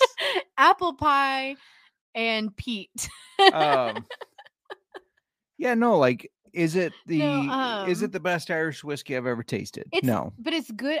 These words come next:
Speaker 1: I was gonna
Speaker 2: But
Speaker 1: tell you it's good in the old fashioned.
Speaker 2: it was decent in that.
Speaker 1: I
Speaker 2: I made
Speaker 1: would
Speaker 2: it a little
Speaker 1: not
Speaker 2: different.
Speaker 1: eat a lime zesty tortilla chip and then drink the whiskey, 'cause that really threw off your taste buds earlier.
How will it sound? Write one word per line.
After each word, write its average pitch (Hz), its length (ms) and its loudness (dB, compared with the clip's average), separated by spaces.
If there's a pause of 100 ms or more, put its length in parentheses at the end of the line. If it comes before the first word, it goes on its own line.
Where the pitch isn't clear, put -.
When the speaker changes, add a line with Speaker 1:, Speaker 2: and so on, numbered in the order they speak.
Speaker 1:
I 277 140 4
was 403 200 -2
gonna 180 200 6
Speaker 2:
But 131 60 4
Speaker 1:
tell 220 160 -2
you 277 160 -6
it's 240 160 -8
good 214 160 -8
in 269 100 -6
the 226 100 -8
old 185 160 -12
fashioned. 196 600 -8
Speaker 2:
it 160 80 -8
was 170 240 -4
decent 135 400 -14
in 113 100 -14
that. 101 300 -14
Speaker 1:
I 247 80 8
Speaker 2:
I - 20 6
made 294 80 2
Speaker 1:
would 339 120 2
Speaker 2:
it - 20 -4
a 294 40 -2
little 302 300 4
Speaker 1:
not 370 80 -2
Speaker 2:
different. - 460 -6
Speaker 1:
eat 294 380 -4
a 226 160 -2
lime 240 680 -4
zesty 208 640 -6
tortilla 214 400 -6
chip 196 300 -8 (600)
and 220 300 2
then 262 420 4
drink 165 280 -8 (100)
the 147 80 -14
whiskey, 147 600 -14 (200)
'cause 214 140 -6
that 202 180 -2
really 277 460 -4
threw 247 260 -6
off 208 200 -4
your 196 80 -12
taste 196 240 -8
buds 165 240 -16
earlier. - 420 -20